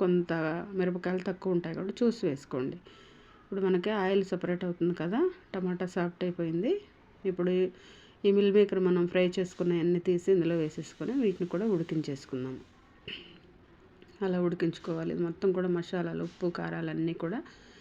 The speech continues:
ఈ ముక్కలకు పట్టే విధంగా ఉడికించేసుకొని తీసుకోవాలండి. మనకి మటన్, చికెన్ మించిన రుచితో వచ్చింది ఈ కర్రీ అయితే. చాలా అంటే చాలా టేస్టీగా వచ్చింది. ఇప్పుడు మనం కారం వేసుకున్న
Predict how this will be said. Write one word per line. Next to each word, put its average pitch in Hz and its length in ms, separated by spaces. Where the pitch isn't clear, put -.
ఈ 180 140
ముక్కలకు 170 400
పట్టే 170 320
విధంగా 160 360
ఉడికించేసుకొని 180 800
తీసుకోవాలండి. 175 720
మనకి 180 340
మటన్, 190 300
చికెన్ 185 360
మించిన 175 360
రుచితో 185 400
వచ్చింది 160 380
ఈ 165 80
కర్రీ 165 180
అయితే. 147 200
చాలా 160 380
అంటే 180 220
చాలా 165 240
టేస్టీగా 170 420
వచ్చింది. 160 420
ఇప్పుడు 190 260
మనం 185 160
కారం 202 300
వేసుకున్న 190 320